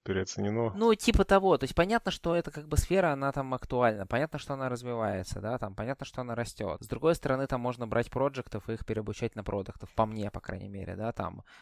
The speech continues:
Speaker 2: Это, знаешь, как это, как было, вот когда контекстная реклама там активно шла, да, там, по крайней мере, я в четырнадцатом году застал, там просто если человек говорил, что он там знает там контексты, знает там, не знаю, ещё таргет, блин, о боже, да, там, то это сразу там просто там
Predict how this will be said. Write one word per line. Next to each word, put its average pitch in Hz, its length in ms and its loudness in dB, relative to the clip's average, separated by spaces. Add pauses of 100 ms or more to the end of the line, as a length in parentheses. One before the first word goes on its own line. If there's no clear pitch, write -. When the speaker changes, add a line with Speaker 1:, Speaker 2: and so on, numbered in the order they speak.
Speaker 2:
Это, 113 200 0
знаешь, 131 240 2
как - 180 -4
это, 104 200 -2
как 110 180 -6
было, 101 800 0
вот 104 200 -12
когда 110 200 2
контекстная 120 460 4
реклама 135 440 0
там 98 240 -8 (320)
активно 107 420 -2
шла, 147 260 4
да, 117 100 -2
там, 107 100 -6
по - 80 -12
крайней 104 200 -2
мере, 107 100 2
я 104 80 2
в - 60 -8
четырнадцатом 107 460 -4
году 101 220 -4
застал, - 500 -2 (320)
там 107 120 -4
просто 117 240 -2
если 120 100 -6
человек 120 160 -2
говорил, 117 240 0
что - 180 -8
он 107 100 -8
там 101 320 -8
знает 120 280 0
там 104 160 -8
контексты, 117 500 0
знает 104 260 -4
там, 104 120 -12
не 104 60 -14
знаю, 107 180 -10
ещё 104 160 -10
таргет, 135 400 8
блин, 110 160 -6
о 107 80 -8
боже, 101 300 -6 (200)
да, 107 160 -6
там, - 180 -10 (500)
то 113 240 0
это 123 160 2
сразу 117 340 2
там 104 500 -10
просто 101 300 -8
там - 200 -12